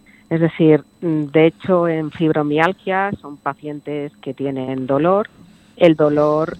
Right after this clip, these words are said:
eh, es difícil de aguantar. Eh,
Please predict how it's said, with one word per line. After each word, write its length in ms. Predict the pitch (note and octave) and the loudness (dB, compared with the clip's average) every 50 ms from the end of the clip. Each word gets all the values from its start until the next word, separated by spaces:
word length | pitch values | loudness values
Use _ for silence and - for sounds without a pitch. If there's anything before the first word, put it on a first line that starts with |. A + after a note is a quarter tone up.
| - | -10
eh, 360 | E3 D#3+ D3+ C#3+ C#3 C3+ B2+ - | -8 -6 -6 -4 -6 -6 -6 -2
es 160 | F3+ F3+ - | -2 -2 0
difícil 440 | - D#3 - - D3+ - D#3+ C#3+ C3+ | -2 -4 -4 -4 -4 -4 -4 -2 0
de 140 | C#3+ C#3+ C#3+ | 4 4 4
aguantar. 640 | C#3 C3 B2+ C#3 C3+ C3+ C3 - F#3 F#3 G#3+ - - - - - - - - - - - - - - - - - E3+ - | 4 4 2 2 0 0 0 2 2 2 2 2 -4 -12 -20 -20 -16 -14 -14 -14 -14 -18 -20 -20 -20 -18 -14 -12 -10 -6
Eh, 260 | E3 D3+ D3 C#3+ | -6 -6 -6 -6